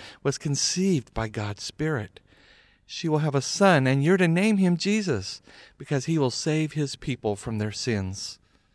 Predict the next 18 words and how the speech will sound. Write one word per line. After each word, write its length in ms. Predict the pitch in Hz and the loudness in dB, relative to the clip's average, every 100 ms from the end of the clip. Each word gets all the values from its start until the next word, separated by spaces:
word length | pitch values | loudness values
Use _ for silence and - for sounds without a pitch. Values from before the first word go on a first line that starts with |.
| _ _ _ _ _ _ _ _ | _ _ _ _ _ _ _ _
Well, 140 | 156 143 | 4 6
when 140 | 127 | 8
Joseph 380 | 139 214 160 135 | 8 8 6 4
woke 220 | 123 123 | 4 6
up, 260 | 180 156 - | 6 8 8
he 140 | 151 | 6
did 300 | - 233 175 | 6 6 8
what 120 | 156 | 4
the 160 | 160 147 | 2 2
angel 280 | 156 160 165 | 2 4 2
commanded, 640 | - 156 165 180 123 101 - - - - | 2 2 4 4 2 0 -6 -20 -20 -4
and 140 | 160 | 2
he 100 | 165 | 2
took 300 | 175 254 247 | 2 0 -2
Mary 240 | 143 127 127 | 0 2 2
as 140 | 127 | 2
his 180 | 139 - | 0 -2
wife, 480 | 123 113 98 - | 0 0 -2 -8